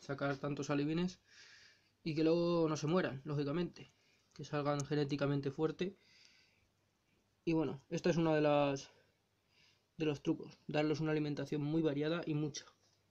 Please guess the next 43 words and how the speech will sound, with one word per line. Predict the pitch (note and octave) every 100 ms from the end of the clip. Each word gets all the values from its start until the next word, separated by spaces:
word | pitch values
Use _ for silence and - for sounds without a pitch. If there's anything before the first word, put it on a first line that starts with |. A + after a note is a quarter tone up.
| _
Contra | - D3+ C#3+
más | D3 D#3
coman, | - D#3+ E3+
más | D#3 D3 C#3+ C#3+ - _ _ _ _ _
fuertes | - D#3+ D3 C#3
salen, | - D3+ F#3 F3+ -
más | - D3
gordos. | C#3+ D3 D#3+ F#3+ - _ _ - - - -
Sobre | D#3+ D#3+
todo | E3
los | F3
peces | D#3 D#3+ D#3+
delgados | D3+ C#3+ D3
son | D3
los | C#3+
que | C#3+
más | C#3 C3+
mueren. | C#3+ F3+ G#3+ - - _ - _ _ _ _ - _ _
Y | D3+
ahí | D3
veis | D3+ F#3 G3 - _ - - _ _ - _
que | - C#3+
salados | C#3+ C#3+ C#3
como | D3
están | C#3 C#3+
todos | C#3
comiendo. | - C#3+ D3+ E3+ G3+ _ - - _ _ _ - -
Ya | E3 D#3 D3+
se | C#3
distinguen | D#3 C#3+ D#3+ D3+
los | C#3
machos | C#3+ C#3+ C#3+
de | C#3
las | C#3
hembras | C#3+ C3+
algunos. | C#3 D3+ F3
Yo | D#3+
ya | D3
veo | C#3+ C#3
algún | C3+ C#3
macho | C#3+ -
por | C#3
ahí, | E3